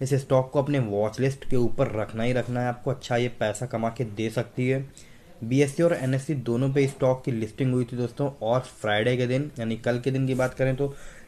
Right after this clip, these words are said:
stock almost आधे percent down था, तीन सौ उनतीस रुपये के आसपास की closing दी है।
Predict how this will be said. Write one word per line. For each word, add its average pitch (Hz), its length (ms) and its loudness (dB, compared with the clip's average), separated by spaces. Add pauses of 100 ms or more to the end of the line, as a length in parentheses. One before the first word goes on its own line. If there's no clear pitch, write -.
stock 135 360 2
almost 127 400 2
आधे 120 260 2
percent 131 420 0
down 127 240 2
था, 131 200 2
तीन 117 380 -2
सौ 120 180 -2
उनतीस 139 440 -2
रुपये 120 220 0
के 113 100 -2
आसपास 107 420 0
की 117 140 -2
closing 113 420 -2
दी 117 120 2
है। 139 160 2